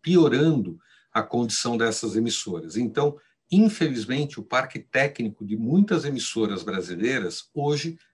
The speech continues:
está absolutamente sucateado. Temos emissoras que praticamente funcionam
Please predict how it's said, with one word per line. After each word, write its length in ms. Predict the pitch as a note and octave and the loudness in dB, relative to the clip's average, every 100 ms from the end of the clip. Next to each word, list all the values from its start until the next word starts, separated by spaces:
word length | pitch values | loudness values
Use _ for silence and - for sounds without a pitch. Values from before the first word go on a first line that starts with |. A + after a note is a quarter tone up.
| - | -8
está 760 | D#3 - - _ C3 B2 C3+ _ _ | -6 -6 -10 _ -2 -2 -4 _ _
absolutamente 1120 | - C3 C#3 - - C3+ B2 C#3 A#2+ G#2+ G#2+ | 0 0 0 -4 -4 -4 -4 -2 0 0 -2
sucateado. 840 | - - - G#2+ - G#2 F2+ D#2 _ _ _ _ | -8 -6 -4 -4 -2 -2 -2 -12 _ _ _ _
Temos 260 | - B2 A2 | -6 -2 0
emissoras 600 | B2 G2+ - C3+ D3 - | 0 -2 -2 0 2 2
que 140 | - _ | -4 _
praticamente 960 | - A#2+ - B2 G#2+ A#2+ B2+ D#3+ D3 | -2 -2 0 0 0 0 -4 -6 -6
funcionam 840 | - D3 C#3 - A#2+ B2+ C#3 D#3+ | -6 -6 -4 -2 -2 -2 -2 -4